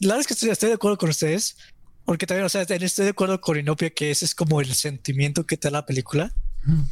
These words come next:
Speaker 1: Pero a mí ju-, a mí justamente, me, o sea, me frustra por tantas razones, y me frustra porque, o sea, no puedo yo evitar ver esa parte, parte agria que dices,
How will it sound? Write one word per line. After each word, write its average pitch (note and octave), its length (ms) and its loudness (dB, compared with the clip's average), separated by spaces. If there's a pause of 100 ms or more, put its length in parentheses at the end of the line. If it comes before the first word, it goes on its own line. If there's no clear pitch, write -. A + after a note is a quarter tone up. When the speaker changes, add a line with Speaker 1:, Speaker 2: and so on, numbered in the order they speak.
(520)
Speaker 1:
Pero E3 140 -2
a - 40 -4
mí F3 120 -2
ju-, A3 300 0
a - 40 -2
mí F#3 160 -2
justamente, G3+ 760 -2
me, E3+ 140 4
o E3 80 2
sea, F#3+ 120 0
me F#3 60 0
frustra A#3 320 0
por F3+ 140 -4
tantas F#3+ 220 -2
razones, D#3+ 580 0 (500)
y F3+ 60 2
me F3 120 2
frustra G3 360 0
porque, F3 500 0
o D3 40 0
sea, E3+ 140 0
no F3+ 160 0
puedo F#3+ 200 0
yo F3+ 120 2
evitar E3+ 320 0
ver D#3+ 100 0
esa D#3 240 0
parte, D3 480 -4 (100)
parte D3 340 -4
agria C#3+ 260 -2
que C#3 120 -4
dices, - 640 -2